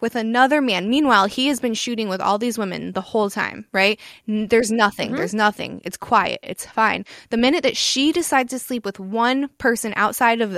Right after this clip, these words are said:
Speaker 1: the marriage, even though he's been doing it for the scenes this whole time, she's now being thrown as, like, low value. She's a terrible mom. Someone needs to take her kid away. Like, the craziest shit you've ever seen. And then you see these tabloids putting her daughter's face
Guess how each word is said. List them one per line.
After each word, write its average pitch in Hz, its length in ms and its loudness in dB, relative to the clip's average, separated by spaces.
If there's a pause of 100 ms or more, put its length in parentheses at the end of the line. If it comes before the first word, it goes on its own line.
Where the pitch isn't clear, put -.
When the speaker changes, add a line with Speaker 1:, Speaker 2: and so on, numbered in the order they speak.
(100)
Speaker 1:
the 196 180 0
marriage, 196 540 -2
even 196 140 -4
though 190 80 -4
he's 220 260 -8
been 233 120 -2
doing 220 220 -2
it 202 100 -6
for 208 120 -8
the 202 80 -6
scenes 196 340 -8
this 190 160 -12
whole 214 240 0
time, 190 340 -2 (220)
she's 240 320 -2
now 214 240 4
being 202 420 -6
thrown 196 300 -2
as, 185 160 -4
like, 170 160 -4 (220)
low 185 280 2
value. 214 460 4
She's 165 220 -4
a 165 40 -10
terrible 175 480 -4
mom. 220 540 4 (240)
Someone 196 240 -4
needs 180 160 -6
to - 80 -10
take - 200 -8
her 110 100 -10
kid 262 260 0
away. 240 380 2 (180)
Like, - 160 -6
the 208 80 -12
craziest 330 840 2
shit - 280 -2
you've 220 160 -4
ever 214 180 2
seen. 240 220 -4
And 233 120 -4
then 294 140 -2
you 403 240 -2
see 269 220 -6
these 208 240 -6
tabloids 254 560 -2 (260)
putting 339 300 0
her 294 160 0
daughter's 247 500 2
face 247 680 -2